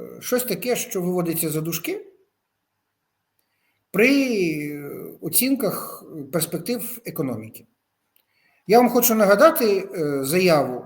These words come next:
яку проголосив речник Путіна, пан Пісков, коли його запиталися, е, з приводу перспектив розвитку російської економіки і основних пріоритетів цієї економіки. Він сказав, що війна України в Росії, назвав це С В О,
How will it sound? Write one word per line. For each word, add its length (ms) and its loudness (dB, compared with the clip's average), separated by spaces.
яку 360 -6
проголосив 640 -2
речник 540 -4
Путіна, 520 -6
пан 220 -4
Пісков, 520 -8
коли 220 0
його 220 6
запиталися, 1080 0
е, 680 -4
з 80 -6
приводу 480 2
перспектив 580 -2
розвитку 460 0
російської 440 -2
економіки 440 -4
і 40 2
основних 260 -6
пріоритетів 500 -6
цієї 280 -4
економіки. 540 -16
Він 120 0
сказав, 500 0
що 420 0
війна 260 2
України 400 2
в 60 -2
Росії, 280 0
назвав 300 0
це 100 -6
С 200 -6
В 40 -4
О, 180 -6